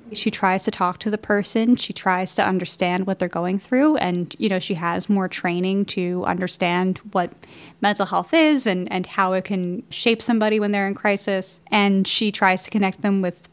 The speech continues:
some form of resources, you know, Washington County Mental Health, or to, you know, maybe they even have a provider, maybe they have a loved one that can help them to navigate that situation. So it's kind of a form of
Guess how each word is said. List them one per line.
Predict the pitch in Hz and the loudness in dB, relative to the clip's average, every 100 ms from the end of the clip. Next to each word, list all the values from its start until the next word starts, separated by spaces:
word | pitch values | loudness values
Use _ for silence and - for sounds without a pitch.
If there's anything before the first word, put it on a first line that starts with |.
| - | -8
some | - 214 | 0 0
form | 196 196 185 185 | 2 0 0 -2
of | 180 170 | -4 -4
resources, | 180 175 - 180 170 180 175 180 - | -4 -4 -2 -2 -2 -2 -2 -4 -8
you | - 202 | -4 -2
know, | 180 185 - | -2 -6 0
Washington | 185 180 208 190 | 0 2 0 -2
County | 196 185 190 180 175 180 - | 0 0 0 -2 -4 -4 -4
Mental | 190 185 | -2 -2
Health, | 175 269 262 262 - | 2 4 4 2 -2
or | 185 175 175 170 170 | 0 0 0 -2 -4
to, | - 180 175 175 175 180 - | -4 -4 -2 -4 -6 -8 -6
you | 208 | -2
know, | 190 180 | -2 0
maybe | 175 202 | -2 -2
they | 190 | -2
even | 185 185 | -2 -2
have | 156 185 196 | -2 0 2
a | 214 | 2
provider, | 214 214 202 202 208 202 | 0 2 4 4 2 2
maybe | 170 185 | -2 -4
they | 175 | -6
have | 175 | -4
a | 175 | -2
loved | 196 220 - | 2 0 0
one | 214 208 | 0 0
that | 190 | -2
can | 190 | -4
help | 160 180 - | 0 0 0
them | 190 | -4
to | 185 | -2
navigate | 190 180 185 185 180 | -2 -2 -2 -4 -4
that | 175 | -6
situation. | - - 185 180 175 180 180 175 - - - - | -6 -8 -6 -6 -6 -6 -6 -8 -12 -20 -20 -20
So | - - 226 208 196 - | -12 -2 2 4 4 0
it's | 220 - | -4 -4
kind | - 240 240 | 0 4 6
of | 226 | 4
a | |
form | 220 - 202 196 196 - | 2 0 2 4 2 2
of | 175 175 160 | 0 -2 -4